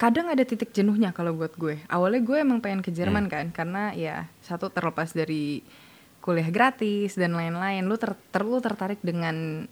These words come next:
Speaker 1: kuliah gratis itu gitu loh. Cuman ketika gue mencari tahu lagi, gue mikir kayak, "Oh, I don't think German has, like, you know," karena gue kan sekolahnya media, and I don't think German
Speaker 2: Yeah.
Speaker 1: has that gitu loh.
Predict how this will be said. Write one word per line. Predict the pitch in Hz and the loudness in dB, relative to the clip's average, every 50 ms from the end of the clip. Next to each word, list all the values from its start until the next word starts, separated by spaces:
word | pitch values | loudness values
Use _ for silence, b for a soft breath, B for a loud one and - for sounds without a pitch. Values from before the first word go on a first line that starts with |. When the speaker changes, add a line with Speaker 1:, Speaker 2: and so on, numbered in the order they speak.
| - - - - - - | -16 -20 -20 -20 -20 -6
Speaker 1:
kuliah | - 190 180 185 185 180 | 0 2 4 4 4 4
gratis | 175 170 170 170 185 170 | 4 2 2 2 0 -2
itu | 190 190 - 180 | -2 0 0 0
gitu | 160 151 - 139 | -2 -2 -4 -6
loh. | 110 110 - - - - | -6 -8 -10 -14 -20 -14
Cuman | - - 175 165 185 226 269 294 285 - B B B B B B B B - | -8 -4 -4 -2 0 2 2 0 0 -4 B B B B B B B B -6
ketika | - 202 - - 196 - - - 180 175 175 | -6 -6 -4 -6 -8 -6 -2 0 0 0 0
gue | 175 160 160 160 165 | 0 -2 -2 0 0
mencari | 170 170 170 - 170 170 | 0 0 -2 -2 -4 -4
tahu | 165 170 170 175 | -4 -4 -4 -2
lagi, | 190 226 240 196 170 160 175 202 220 - - - - | 0 0 0 0 -2 -4 -4 -4 -6 -6 -8 -12 -8
gue | 175 170 214 240 | -6 -2 0 2
mikir | 247 233 208 247 - 254 262 254 | 2 2 2 0 0 0 0 -2
kayak, | 254 - 202 175 - - - - - - - - - - - - - - - - | -2 -2 -4 -4 -4 -6 -10 -20 -20 -20 -20 -20 -20 -20 -20 -20 -20 -14 -6 -2
"Oh, | 196 190 | 0 2
I | 175 165 175 196 | 2 2 2 2
don't | 247 285 269 - - - - - - - - - - - - | 2 0 0 -2 -4 -10 -20 -20 -20 -20 -20 -20 -20 -10 -4
think | - 269 294 302 302 294 285 - - - - - - - - - - - - - - - - - - - | 0 2 2 4 2 2 0 -2 -8 -20 -20 -20 -20 -20 -20 -20 -20 -20 -20 -20 -20 -20 -20 -20 -18 -12
German | 175 170 190 214 226 233 233 226 202 | -6 -2 0 2 4 6 6 4 4
has, | 190 196 190 175 170 | 4 2 2 2 0
like, | 175 165 156 - - - | 0 0 0 -2 -4 -8
you | - 165 | -8 -6
know," | 160 143 127 - - - - - - - | -4 -4 -4 -6 -8 -12 -20 -20 -12 -6
karena | - 175 208 240 | -2 2 2 4
gue | 226 214 240 | 4 4 4
kan | 254 285 294 269 | 4 2 0 0
sekolahnya | - - 214 214 233 247 | 0 -2 0 2 2 4
media, | 247 220 185 165 160 156 151 - - - - - - - - - - - | 4 4 4 2 0 -2 -4 -6 -10 -18 -20 -20 -20 -20 -20 -12 -6 -2
and | 180 180 | 0 0
I | 185 202 | 0 2
don't | 233 247 233 220 | 0 0 0 0
think | 220 208 202 196 180 160 | 0 -2 -2 -2 -2 -2
German | - 170 180 185 185 185 | -2 -4 -4 -4 -2 -2
Speaker 2:
Yeah. | 185 190 190 185 | 0 0 2 2
Speaker 1:
has | 170 165 165 160 | 2 2 2 2
that | 165 151 139 156 - | 0 -2 -2 -4 -4
gitu | - 160 - - | -8 -8 -8 -6
loh. | - - - - | -8 -8 -10 -12